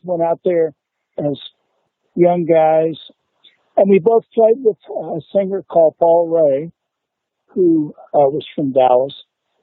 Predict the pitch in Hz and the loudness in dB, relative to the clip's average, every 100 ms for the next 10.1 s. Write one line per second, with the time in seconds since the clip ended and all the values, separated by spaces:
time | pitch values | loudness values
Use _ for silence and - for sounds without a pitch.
0 | _ _ _ 240 196 196 196 190 190 165 | _ _ _ 2 2 2 0 0 -2 -8
1 | _ _ _ _ _ - 175 - 208 220 | _ _ _ _ _ -4 -4 0 0 0
2 | 214 - 240 240 208 - 240 214 190 _ | 0 -6 -4 -4 -8 -4 0 0 -2 _
3 | _ _ _ - 247 226 226 220 208 208 | _ _ _ -2 -2 2 2 2 2 0
4 | - 226 214 - 254 202 208 156 - 220 | 0 0 -2 -2 0 0 -4 -10 -4 0
5 | 202 190 156 185 247 - _ _ - 220 | 0 -2 -6 0 0 -2 _ _ -2 2
6 | 233 - 254 185 180 185 160 147 185 170 | 2 0 -6 -4 -6 -6 -6 0 0 0
7 | 147 - - 196 180 - - 120 135 _ | -6 -8 -2 -2 -2 -6 -10 -8 -8 _
8 | _ _ _ - 196 - 226 - 190 165 | _ _ _ -2 -2 0 -2 0 0 2
9 | 180 175 175 180 196 - 196 180 180 175 | 2 2 2 2 0 -6 -4 -2 0 -2